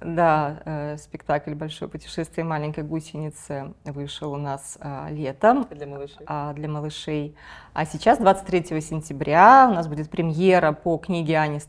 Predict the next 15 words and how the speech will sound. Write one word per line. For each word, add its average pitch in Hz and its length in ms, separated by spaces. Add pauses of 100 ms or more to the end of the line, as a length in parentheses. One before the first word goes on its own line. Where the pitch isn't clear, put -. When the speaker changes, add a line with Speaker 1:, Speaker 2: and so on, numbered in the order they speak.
Speaker 1:
Анны 165 220
Старобинец 208 840
«Зверский 156 440
детектив». 160 580 (1120)
И 254 200
также 214 340
готовится 214 640
ещё 190 480
одна 175 400
постановка, 220 1200 (320)
а, 165 240
по 175 240
книге 175 340
Ульфа 175 300
Старка. 202 600